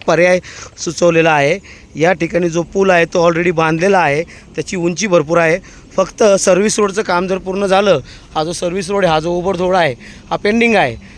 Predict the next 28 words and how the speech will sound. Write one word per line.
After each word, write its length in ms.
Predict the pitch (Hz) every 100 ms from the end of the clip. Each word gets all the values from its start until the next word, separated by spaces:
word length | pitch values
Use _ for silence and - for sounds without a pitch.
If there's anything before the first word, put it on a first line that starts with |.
| -
हा 100 | 165
जर 140 | 170 180
कॉन्ट्रॅक्टर 320 | 175 185 185
लोकांनी 340 | 185 170 175
बांधला, 460 | 170 170 190 160 139 - - - 160
तयार 220 | 180 202
केला, 320 | 165 139 131 123 - - -
तर 100 | 160
लोकांना 440 | 170 175 196 208
फक्त 220 | 196 165 220
वळसा 400 | 202 202 202 226
घेऊन 220 | 202 185
जावं 200 | 175 170
लागेल. 320 | 160 165 226 - - - -
त्या 140 | 185
बाजूने 320 | 185 185 196
पाचशे 340 | 196 190 - 202
मीटर, 180 | 180 185
या 200 | 170 170
बाजूने 240 | 185 190
पाचशे 340 | 180 175 -
मीटर 300 | 185 165 202 214 - - -
शिंदेवाडी 380 | 185 185 196 175
चौकात 280 | 180 170 180
ते 60 | 196
पुन्हा 280 | 185 180 175
निघू 200 | 190 214
शकतात. 340 | 180 -